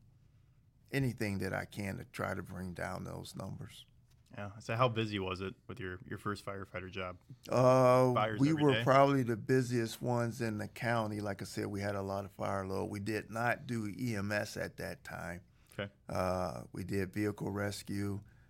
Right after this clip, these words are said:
Speaker 1: and fire response, and, uh, yeah, we did a lot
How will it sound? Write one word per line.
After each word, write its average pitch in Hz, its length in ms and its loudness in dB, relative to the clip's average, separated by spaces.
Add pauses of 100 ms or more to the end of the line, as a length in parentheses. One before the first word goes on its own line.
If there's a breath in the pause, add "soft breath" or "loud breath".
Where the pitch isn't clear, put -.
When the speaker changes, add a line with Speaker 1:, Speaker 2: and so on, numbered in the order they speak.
(160 soft breath)
Speaker 1:
and 98 360 -4
fire 98 360 0
response, 92 840 -6
and, 92 500 -6 (180)
uh, 90 360 -8 (440)
yeah, 87 140 -6
we 101 160 -8
did 101 220 -6
a 104 80 -6
lot 90 400 -6